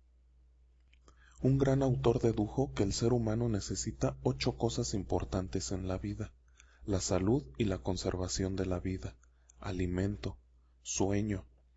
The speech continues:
dinero y las cosas que compra el dinero, vida en el más allá, satisfacción sexual, el bienestar de los hijos,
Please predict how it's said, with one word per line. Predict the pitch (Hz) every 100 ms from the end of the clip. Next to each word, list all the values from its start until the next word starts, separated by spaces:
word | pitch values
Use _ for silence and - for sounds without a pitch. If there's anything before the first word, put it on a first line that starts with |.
| _
dinero | - 101 98 98 113
y |
las | 107 98 -
cosas | 101 - 110
que | -
compra | 98 92 90 95
el | 92
dinero, | 92 92 101 104 - _ _ - - -
vida | 101 98 98
en | 92
el | 90
más | 92 85
allá, | 95 95 98 117 - _ -
satisfacción | - - 92 92 - 90 - 101 95
sexual, | - 92 - 107 110 123 - - - - -
el | 101
bienestar | 95 90 92 - 98 98
de | 92
los | 95 92 -
hijos, | 113 123 117 -